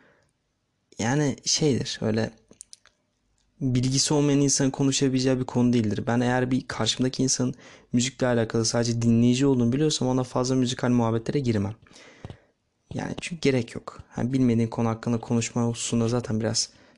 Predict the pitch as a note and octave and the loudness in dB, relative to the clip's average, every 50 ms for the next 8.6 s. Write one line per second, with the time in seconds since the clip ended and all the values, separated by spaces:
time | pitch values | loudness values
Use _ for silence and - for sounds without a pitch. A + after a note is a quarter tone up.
0 | _ _ - - C3 B2 B2 B2+ B2 B2+ C3 B2+ A2+ G#2+ G#2 G#2+ G#2 G2+ - - | _ _ -4 -2 2 2 4 4 4 4 4 4 4 2 2 0 -2 -2 -2 -2
1 | A2 A2+ B2+ D#3 F3 E3 E3+ F#3 - _ _ _ _ _ _ _ _ _ - _ | -2 -2 -2 -2 -4 -4 -6 -8 -10 _ _ _ _ _ _ _ _ _ -20 _
2 | _ - - - C3+ C3 A#2+ B2 A#2 B2 C#3 D3+ D3 C3 B2 A#2+ - A2+ - A2+ | _ -14 -6 -2 -2 -2 0 0 0 2 0 0 0 0 0 0 -2 -4 -4 -2
3 | - - - B2+ - - - - - - - - - D#3 D#3 D#3 D#3 - - - | -4 -4 -2 -4 -6 -6 -6 -8 -6 -6 -6 -2 -2 0 0 0 -2 -4 -8 -20
4 | _ _ _ - - - - - - - - - _ _ _ _ _ _ _ _ | _ _ _ -20 -20 -20 -20 -20 -20 -20 -20 -20 _ _ _ _ _ _ _ _
5 | _ _ _ _ - - D3+ D#3 F3+ - - C#3+ A#2+ B2+ D3+ G3 G#3 _ _ _ | _ _ _ _ -4 0 0 0 0 0 0 0 0 0 -2 -4 -6 _ _ _
6 | _ _ _ _ _ _ _ _ _ _ _ _ _ _ _ _ - - - B2 | _ _ _ _ _ _ _ _ _ _ _ _ _ _ _ _ -10 -6 -4 -2
7 | A#2 A2+ A#2 - B2 B2 B2 B2 - D#3 D3+ C#3 A2+ G#2+ G#2+ G#2+ - - - - | -2 -2 -2 -2 -2 -2 -2 -2 -4 -2 -2 -2 -2 -2 -4 -8 -8 -8 -4 -2
8 | C3+ C3+ - - D#3+ B2 A2+ A2 G#2 - - | -2 -2 -2 -2 0 2 2 2 0 0 -4